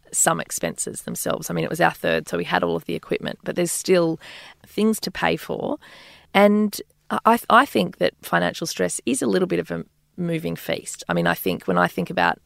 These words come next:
um, the seven years that we've been parents, there's been times where we have felt much more stretched than others.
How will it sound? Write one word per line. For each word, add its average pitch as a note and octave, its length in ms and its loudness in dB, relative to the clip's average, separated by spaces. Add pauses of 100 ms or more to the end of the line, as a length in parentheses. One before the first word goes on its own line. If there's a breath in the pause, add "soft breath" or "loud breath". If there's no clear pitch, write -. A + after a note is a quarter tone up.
um, D3+ 440 -6
the E3 120 -2
seven E3+ 340 0
years E3 200 -4
that - 120 -8
we've E3 180 -2
been E3 140 -4
parents, - 520 -4
there's A#3 200 -2
been G2+ 380 2 (500 loud breath)
times F3 500 4
where E3+ 160 4
we E3 100 0
have E3 160 -6
felt - 260 -2
much - 340 -2
more F2 160 -6
stretched - 460 -8
than - 140 -4
others. - 420 -6